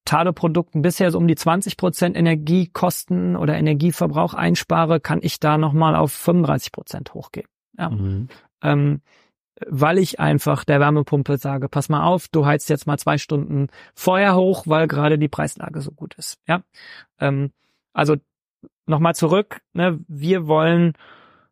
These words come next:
Speaker 1: wirklich diesen Weg konsequent weitergehen und sagen, „Lieber Kunde, wir senken dir deinen C O zwei Verbrauch, deine Energiekosten, deine Energie und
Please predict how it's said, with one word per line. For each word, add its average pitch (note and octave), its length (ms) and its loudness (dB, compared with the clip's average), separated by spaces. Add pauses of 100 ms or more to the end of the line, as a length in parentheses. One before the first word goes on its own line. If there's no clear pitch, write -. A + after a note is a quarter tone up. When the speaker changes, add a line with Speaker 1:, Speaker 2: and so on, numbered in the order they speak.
(100)
Speaker 1:
wirklich E3 420 0
diesen D#3+ 260 4
Weg D#3+ 160 2
konsequent D3+ 560 0
weitergehen D3+ 560 0
und C#3+ 120 0
sagen, D3 640 0
„Lieber D#3 280 0
Kunde, D3+ 440 0
wir D3+ 360 0 (300)
senken D#3 460 0
dir D3 160 2
deinen C#3+ 280 2
C D3+ 200 0
O D3+ 40 0
zwei D3 240 0
Verbrauch, C#3 480 -2
deine C#3+ 280 -2
Energiekosten, C3+ 880 -4
deine C3 260 -6
Energie C#3 400 0
und D#3 240 -2